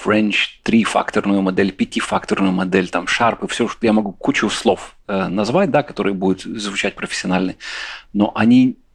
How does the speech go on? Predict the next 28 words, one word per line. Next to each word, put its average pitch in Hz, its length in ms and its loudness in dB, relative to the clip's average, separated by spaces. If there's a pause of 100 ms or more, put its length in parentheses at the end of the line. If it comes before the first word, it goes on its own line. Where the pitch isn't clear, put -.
(160)
и, 131 60 -8 (180)
и, 113 140 6 (120)
и, - 20 2
как 113 160 0
говорится, 104 340 2 (240)
best 98 380 0
practices, 98 460 -2
да, 127 120 2
то - 100 -4
есть - 180 -6
лучшие 104 320 0
практики - 460 -4
по 92 160 -2
инвестиции. 95 600 -6 (180)
Это, 135 180 2
конечно, 113 340 0
все 98 140 -6
классно, - 460 -2 (320)
но 101 120 2
если 110 320 2
ты 110 200 2
не 101 240 4
знаешь 90 400 -2
самого 98 300 -2
себя 104 500 -2
как, - 380 -2 (500)
э, 87 260 2
инвестор, 104 560 0